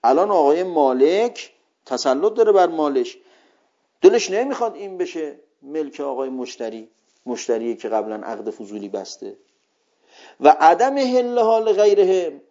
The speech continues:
معارضه می‌کنه اون عموم اوفو بالعقود با عدم حلیت اموال مردم برای غیر خودشون، الا عن طیب نفس، مگر از روی طیب نفس، رضایت خاطر.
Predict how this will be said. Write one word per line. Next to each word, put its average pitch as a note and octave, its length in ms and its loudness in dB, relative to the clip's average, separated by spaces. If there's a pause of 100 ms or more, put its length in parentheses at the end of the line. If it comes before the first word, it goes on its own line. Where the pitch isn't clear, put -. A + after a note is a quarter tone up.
(240)
معارضه D#3+ 560 8
می‌کنه A#3+ 360 2
اون A3 160 2
عموم G3+ 360 0
اوفو F#3 380 0
بالعقود E3 760 -2
با D#3+ 300 4
عدم F3 460 2
حلیت G#3+ 1160 -4
اموال F#3 440 -2
مردم E3+ 460 -8
برای D#3 640 0 (580)
غیر G3 420 4
خودشون، F#3+ 800 -4 (560)
الا A#3 320 6
عن F3 180 -4
طیب F3+ 220 -8
نفس، F3+ 640 -4
مگر D#3+ 360 -2
از C3 200 -6
روی F3 200 -4
طیب C3 280 -12
نفس، B2+ 680 -4
رضایت G#2+ 560 -10
خاطر. D#3+ 680 -6